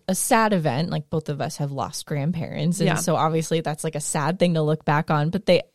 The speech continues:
Speaker 1: turn this into such a comedic event.
Speaker 2: Mm-hmm.
Speaker 1: It's pretty impressive, actually.
Speaker 2: Good job, writers.
Speaker 1: Yes.
Speaker 2: So they go back, they check again, and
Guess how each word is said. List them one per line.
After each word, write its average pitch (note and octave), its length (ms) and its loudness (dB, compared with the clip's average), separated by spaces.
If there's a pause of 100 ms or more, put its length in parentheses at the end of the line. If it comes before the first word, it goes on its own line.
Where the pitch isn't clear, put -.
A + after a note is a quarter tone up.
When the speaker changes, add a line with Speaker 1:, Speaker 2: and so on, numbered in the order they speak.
(120)
Speaker 1:
turn A#3+ 340 2
this G#3 240 2
into G3+ 400 2
such G3+ 300 0
a F#3+ 40 -2
comedic G#3+ 600 4
event. E3 760 2
Speaker 2:
Mm-hmm. F#3 320 0
Speaker 1:
It's G3 120 -6
pretty G#4+ 240 4
impressive, F3+ 480 2
actually. C#3 480 -4
Speaker 2:
Good A3+ 180 0
job, G3+ 260 4
writers. D#3+ 460 -2
Speaker 1:
Yes. - 540 -4 (160)
Speaker 2:
So A#3+ 200 8
they G#3 180 8
go A3 200 10
back, G#3 420 4 (120)
they F#3+ 140 -4
check A3 280 2
again, F#3+ 540 6 (280)
and B3 380 2